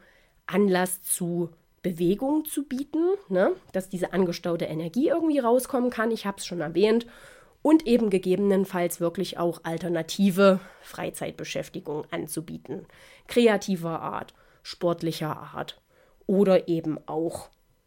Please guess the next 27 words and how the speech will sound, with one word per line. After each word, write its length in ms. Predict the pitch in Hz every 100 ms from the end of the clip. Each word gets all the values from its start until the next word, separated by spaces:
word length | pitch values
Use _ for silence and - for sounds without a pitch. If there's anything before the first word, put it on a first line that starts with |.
| _ _ _ _ _ _ -
nachspielerischer 1160 | 175 160 156 - - 170 160 143 147 - 143 -
Art, 320 | 127 - - _ _ _ - -
wenn 140 | 180
man 120 | 190 151
das 160 | 147
so 120 | 156
sagen 340 | 165 131 - 160
kann. 320 | - - 190 - - -
<laughs> 260 | 185 - - _ _ - - - - _
Genau, 360 | 302 233 165 160 -
und 160 | 190 196
dann, 280 | 208 277 302
ähm, 760 | 233 240 240 240 233 240 220 185
würde 160 | 254
ich 140 | 294 -
das 240 | 214 - - -
erstmal 460 | 233 240 - 202
soweit 400 | 190 208 214 208
zum 380 | 202 214 202 208
Kindesalter 720 | 202 220 214 202 - 185 190
schon 340 | 185 185 180 180
belassen 480 | 165 165 277 294 349 - - - - - -
und 180 | 247 208
würde 180 | 208
mich 280 | 214 202 -
jetzt 340 | 170 170 - 175
mal 440 | 170 175 190 208